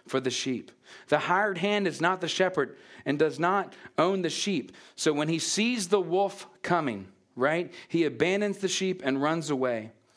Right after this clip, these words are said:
Then the wolf attacks the flock and scatters it." Now, you see this as the enemy and what he does to our lives, okay? "The man runs away because he is a hired hand and cares nothing for the sheep.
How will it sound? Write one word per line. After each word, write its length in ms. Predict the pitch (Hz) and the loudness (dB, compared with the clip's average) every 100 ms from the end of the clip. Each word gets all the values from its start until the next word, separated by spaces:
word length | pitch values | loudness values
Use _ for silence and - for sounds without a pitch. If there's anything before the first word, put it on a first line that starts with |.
| - - | -20 -4
Then 200 | 143 180 | 0 2
the 80 | 170 | 0
wolf 420 | 143 180 208 - | 0 0 0 -4
attacks 520 | 151 - 190 196 - | -6 -2 0 0 -2
the 120 | - | -4
flock 520 | 185 - 175 165 156 - - - - | -2 0 0 0 -6 -18 -20 -10 -4
and 120 | 139 | -2
scatters 680 | 131 - - 160 156 143 120 | 0 -2 0 0 2 0 0
it." 140 | 120 | -2
Now, 80 | 117 | 0
you 160 | 127 127 | 0 -2
see 180 | - 170 | -2 -2
this 220 | 165 175 | -2 0
as 120 | 170 | 0
the 120 | 170 | 0
enemy 300 | 170 175 156 | 0 0 0
and 100 | 131 | 0
what 120 | 135 139 | 0 -2
he 100 | 143 | 0
does 300 | 156 156 - | 0 0 -2
to 80 | 135 | 0
our 160 | 131 | 0
lives, 400 | 131 160 135 113 | 2 2 0 -4
okay? 420 | 120 - 135 156 160 - - - | -8 -2 -2 -2 -6 -18 -8 0
"The 100 | 147 | 0
man 400 | 147 175 190 151 | 2 0 0 0
runs 300 | 160 208 190 | 0 0 0
away 240 | 185 170 | 0 0
because 760 | 151 135 - 196 170 127 123 - - - | 0 -4 0 2 2 0 -4 -12 -20 -8
he 120 | - | 0
is 120 | 151 139 | 0 2
a 100 | 135 | 0
hired 480 | 120 156 175 196 | 0 2 2 0
hand 480 | 151 165 139 117 107 104 - 131 | -2 -2 0 -2 -4 -8 -16 -6
and 200 | 123 117 | -2 -2
cares 520 | 120 160 165 156 151 - | -2 0 2 0 -2 -6
nothing 600 | 120 135 156 - 160 151 139 - - | -4 -2 -2 -2 -4 -4 -8 -18 -20
for 520 | - - 139 131 131 - | -20 -2 0 2 0 -2
the 120 | 120 | -4
sheep. 420 | 113 139 120 - | -2 -2 -4 -6